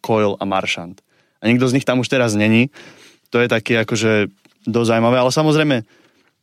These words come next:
najsignifikantnejší trade, pretože toto mám za obdobie posledných piatich rokov, celkovo tieto rebríčky,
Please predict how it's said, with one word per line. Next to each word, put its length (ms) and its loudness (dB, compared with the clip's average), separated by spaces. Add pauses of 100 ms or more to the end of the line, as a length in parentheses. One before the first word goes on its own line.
(100)
najsignifikantnejší 1120 0
trade, 460 -4
pretože 260 -6
toto 160 -6
mám 140 2
za 100 2
obdobie 280 0
posledných 360 -2
piatich 300 -2
rokov, 480 0
celkovo 460 0
tieto 260 -2
rebríčky, 560 -2